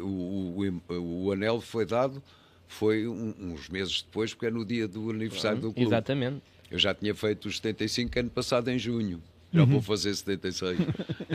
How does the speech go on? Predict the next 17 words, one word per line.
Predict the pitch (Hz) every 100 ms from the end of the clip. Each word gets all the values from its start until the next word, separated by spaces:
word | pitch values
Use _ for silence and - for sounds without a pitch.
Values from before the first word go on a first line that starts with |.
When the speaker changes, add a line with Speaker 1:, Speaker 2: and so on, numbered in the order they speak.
| 113
Speaker 1:
<laughs> | 143 - 175 - - - -
Speaker 3:
Tem | 185 160
que | 190
mandar | 190 190
trocar | - 175 202 180
o | 170
anel. | 160 175 147 117
<laughs> |
Speaker 1:
Não | 180 170 202 196 202 165 180 143
Speaker 3:
Trocar | - 117
o |
Speaker 1:
tá | 104 98 104
Speaker 3:
anel, | 76
Speaker 1:
aqui. | 98
Speaker 3:
setenta | 107 90 73 139
e |
seis. | - 131 120